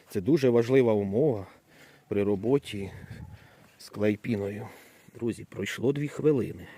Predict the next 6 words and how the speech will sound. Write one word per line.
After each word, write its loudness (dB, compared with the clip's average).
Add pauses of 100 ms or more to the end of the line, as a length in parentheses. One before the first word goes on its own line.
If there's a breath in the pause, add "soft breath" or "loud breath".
(760 loud breath)
Дивіться. -2 (1700 soft breath)
Вже -2
ви 2
бачите, -8
що -12
наша -6